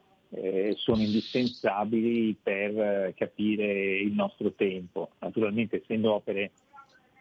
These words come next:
di fantasia, di letteratura, vanno ben oltre il proprio tempo, però se uno capire il, il proprio tempo, la rivoluzione tecnologica che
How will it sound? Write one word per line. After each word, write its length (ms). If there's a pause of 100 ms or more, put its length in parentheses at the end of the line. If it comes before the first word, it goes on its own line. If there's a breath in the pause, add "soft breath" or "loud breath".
(120)
di 140
fantasia, 600
di 100
letteratura, 680
vanno 280
ben 200
oltre 280
il 80
proprio 300
tempo, 340
però 260
se 100
uno 240 (460)
capire 300
il, 220
il 220
proprio 260
tempo, 280
la 100
rivoluzione 640
tecnologica 840
che 300